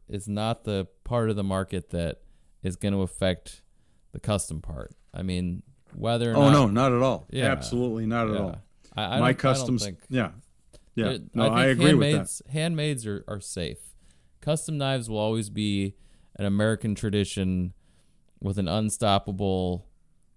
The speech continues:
Speaker 1: collector base and, and fan base. I mean, we, we all,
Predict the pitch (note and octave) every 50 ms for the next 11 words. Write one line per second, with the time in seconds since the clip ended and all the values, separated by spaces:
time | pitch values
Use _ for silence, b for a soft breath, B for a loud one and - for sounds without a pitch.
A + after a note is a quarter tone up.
0 | _ - - A#2 A#2 A#2+ - - B2 A#2 G#2 A#2 A2 G#2+ G#2 G2+ - - - -
1 | - F#2+ F2+ F2+ - - - F#2 F2+ F2 - - G#2 G2+ G2+ G2 F#2+ F#2 F#2 F2
2 | F2 E2+ E2+ - - - - - - - _ _ _ _ _ _ _ _ - -
3 | G2 G2 G2 G2 G2 G#2+ A2+ A2+ G2+ F#2 G#2+ A2+ A2+ A2 A2 A2 A2 G#2 G2 -